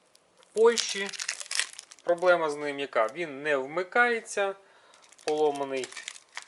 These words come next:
задній ось цей бризговик.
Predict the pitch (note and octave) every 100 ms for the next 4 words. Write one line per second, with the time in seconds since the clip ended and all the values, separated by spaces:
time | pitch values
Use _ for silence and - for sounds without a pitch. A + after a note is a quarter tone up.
0 | - - - _ C3+ C#3 C3+ C3 B2+ A#2+
1 | - _ _ _ _ - B2+ - C3+ B2+
2 | C3+ C3 F3+ A3+ B3 -